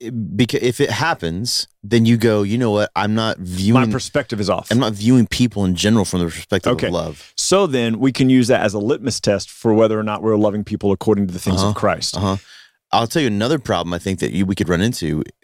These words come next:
Speaker 2: Yeah,
Speaker 1: from
Speaker 2: go.
Speaker 1: that other perspective is that a, a lot of times we define what that, what loving other people looks like.
Speaker 2: Right.
Speaker 1: And so, like, well, I, I mean, I'm saying this from personal experience. People often tell me, "You're not very loving."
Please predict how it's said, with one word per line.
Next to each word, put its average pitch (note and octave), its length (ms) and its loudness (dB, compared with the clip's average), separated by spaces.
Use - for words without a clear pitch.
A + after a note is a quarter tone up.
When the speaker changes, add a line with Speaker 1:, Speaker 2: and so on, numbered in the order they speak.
Speaker 2:
Yeah, A2+ 140 0
Speaker 1:
from G#2 100 -2
Speaker 2:
go. A#2 140 0
Speaker 1:
that A#2 40 -2
other A#2+ 120 0
perspective F2 500 -4
is F#2+ 140 -2
that F#2+ 140 2
a, - 120 0
a - 80 -2
lot G2 220 2
of B2 80 -2
times G#2 240 -2
we G#2 100 0
define G2 800 0
what G2+ 240 0
that, F#2+ 340 0
what G#2+ 220 0
loving A2 400 0
other F#2+ 140 -2
people F2 360 -2
looks G#2 300 0
like. E2 200 -4
Speaker 2:
Right. A2+ 220 0
Speaker 1:
And G2+ 100 -2
so, A#2 160 2
like, G#2+ 320 0
well, D#2 320 -2
I, D#2+ 160 -4
I E2 60 -2
mean, D#2 260 0
I'm G#2 220 -2
saying F2+ 220 -4
this D#2+ 100 -8
from D#2+ 120 -10
personal F2+ 420 -2
experience. - 360 -6
People G2+ 320 0
often F2 300 0
tell E2+ 180 -2
me, E2 80 0
"You're D#2+ 160 -2
not D2+ 140 0
very D#2 180 -2
loving." D#2 460 -2